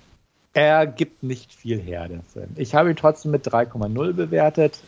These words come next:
ähm, weil, wie gesagt,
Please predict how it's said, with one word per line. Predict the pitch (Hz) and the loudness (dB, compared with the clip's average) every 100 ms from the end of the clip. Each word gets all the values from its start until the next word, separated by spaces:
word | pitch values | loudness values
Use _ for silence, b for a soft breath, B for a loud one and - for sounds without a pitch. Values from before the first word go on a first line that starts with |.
| - | 2
ähm, | 127 117 117 117 120 123 107 | 4 6 4 0 -4 -6 2
weil, | 104 110 113 113 113 113 B B B - | 4 6 6 6 4 0 B B B 0
wie | 139 | 2
gesagt, | 120 98 87 | 4 4 2